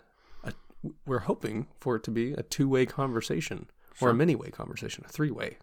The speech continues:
Speaker 1: conversation, if you will.
Speaker 2: A menage.
Speaker 1: Yeah.
Speaker 2: Yeah. Well, other stuff. Do you got any cool other stuff?
Speaker 1: I do.
Speaker 2: I wanna hear about it.
Speaker 1: So, as,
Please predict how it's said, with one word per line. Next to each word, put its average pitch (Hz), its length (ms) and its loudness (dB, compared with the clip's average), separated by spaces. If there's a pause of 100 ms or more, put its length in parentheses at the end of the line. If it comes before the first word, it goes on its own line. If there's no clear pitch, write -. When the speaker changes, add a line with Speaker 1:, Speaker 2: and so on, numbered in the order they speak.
Speaker 1:
conversation, - 720 -10
if - 160 -14
you - 100 -14
will. - 220 -10 (240)
Speaker 2:
A 95 40 -8
menage. 98 440 -6
Speaker 1:
Yeah. 98 160 -10 (800)
Speaker 2:
Yeah. 147 200 4 (420)
Well, 143 340 6
other 165 200 4
stuff. - 280 -6
Do 104 60 -4
you 113 60 -2
got 127 120 0
any 113 360 -2
cool 104 240 0
other 107 160 0
stuff? 156 220 -10 (240)
Speaker 1:
I 117 100 4
do. 113 380 2 (340)
Speaker 2:
I 90 120 -4
wanna 131 140 -2
hear - 140 -4
about - 220 -6
it. 127 80 -10 (140)
Speaker 1:
So, 123 480 4 (360)
as, 113 420 4